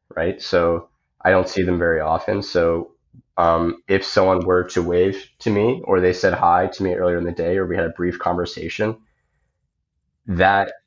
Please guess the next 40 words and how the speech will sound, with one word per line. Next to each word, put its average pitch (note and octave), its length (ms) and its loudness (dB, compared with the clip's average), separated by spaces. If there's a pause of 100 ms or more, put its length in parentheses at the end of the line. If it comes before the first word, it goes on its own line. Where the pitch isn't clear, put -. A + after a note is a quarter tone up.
that F#2 340 2
little, F#2 260 2
like, F2 300 0 (460)
grain F#2+ 480 2
of, F2+ 200 0
like, E2+ 440 -4
a F#2 60 0
relationship F2+ 580 0
that F2+ 80 2
we've F2 220 0
formed F#2+ 420 2
is F#2 200 2
enough F#2 380 2
for G2 100 2
me F2+ 240 0
to E2+ 300 -2
make E2+ 240 -4
the - 120 -4
effort E2+ 280 -2
to F#2 80 -4
go E2+ 180 -2
and D#2 140 -8
sit - 220 -4
with - 160 -12
them D2+ 240 -12
if - 120 -12
I - 100 -6
see - 220 -10
them. C2+ 200 -16 (1500)
Um, D2+ 400 0 (100)
but E2+ 300 0 (360)
if F#2+ 160 -2
it G2+ 80 2
was F#2 180 -2
just - 160 -8
a E2+ 60 -12 (280)
totally G#2+ 500 2
random F2+ 380 0
person, G2 560 -2 (960)
that's, - 500 -2